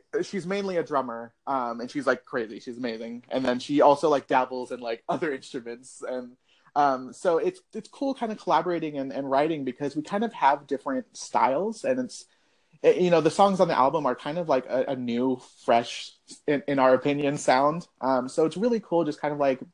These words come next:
building, building off of our two styles and, um, coming up with something that's cohesive.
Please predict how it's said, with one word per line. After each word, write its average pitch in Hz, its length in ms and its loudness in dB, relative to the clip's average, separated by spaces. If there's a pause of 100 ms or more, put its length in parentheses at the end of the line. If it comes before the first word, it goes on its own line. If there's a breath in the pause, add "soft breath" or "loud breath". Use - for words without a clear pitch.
building, 135 340 2 (400)
building 156 200 4
off 131 160 6
of 135 80 -2
our 117 100 6
two 123 180 -4
styles 113 520 0
and, 104 180 -10 (420 soft breath)
um, 92 460 -2
coming 127 260 2
up 113 180 0
with 120 140 2
something 120 320 -2
that's 113 180 0
cohesive. 110 640 -2